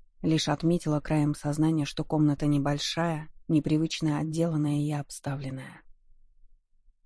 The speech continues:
У окна в кресле, похожем на трон, восседал статный мужчина в расшитых серебряной нитью синих одеждах. Его длинные чёрные волосы на старомодный манер были собраны в узел на макушке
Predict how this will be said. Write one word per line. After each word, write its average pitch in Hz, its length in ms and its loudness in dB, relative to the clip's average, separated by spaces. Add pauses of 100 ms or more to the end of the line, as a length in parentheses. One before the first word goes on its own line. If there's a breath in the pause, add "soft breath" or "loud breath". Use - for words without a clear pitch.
(320)
У 175 120 6
окна 208 420 4
в - 100 -4
кресле, 180 480 0
похожем 160 500 2
на 160 160 2
трон, 196 280 2
восседал 165 440 -2
статный 175 440 -2
мужчина 156 600 2
в 156 40 -6
расшитых 156 500 -4
серебряной 165 540 2
нитью 165 360 0
синих 160 380 0
одеждах. 147 680 -6 (880)
Его 160 220 2
длинные 160 560 4
чёрные 156 480 2
волосы 156 460 -4
на 151 100 2
старомодный 151 580 2
манер 156 460 2 (400)
были 147 240 2
собраны 147 500 2
в 156 100 -4
узел 170 240 2
на 156 120 4
макушке 147 720 -4